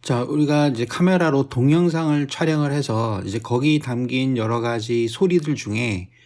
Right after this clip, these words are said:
뭐 주로 이제 말하는 음성이 같이 섞여 있으면은 이제 말하는 부분은 좀 또릿하게 하고 나머지 이제 배경음이라든가 이제 쓸데없는 이제 노이즈라고 하죠. 잡음,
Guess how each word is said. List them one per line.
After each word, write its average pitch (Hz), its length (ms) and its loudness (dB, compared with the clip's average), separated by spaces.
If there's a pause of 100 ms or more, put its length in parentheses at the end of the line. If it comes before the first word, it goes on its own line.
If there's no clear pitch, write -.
(280)
뭐 117 140 -2
주로 131 220 0
이제 123 140 0
말하는 147 800 0 (180)
음성이 139 380 2
같이 120 380 -4
섞여 135 280 -4
있으면은 123 520 -4
이제 107 160 -2
말하는 151 760 0
부분은 135 600 0
좀 120 160 -6
또릿하게 151 480 -2
하고 117 560 0 (460)
나머지 143 480 2
이제 131 200 -2
배경음이라든가 120 1000 0
이제 113 120 -2
쓸데없는 127 720 -2
이제 113 100 -4
노이즈라고 127 680 2
하죠. 95 200 -6
잡음, 117 500 -4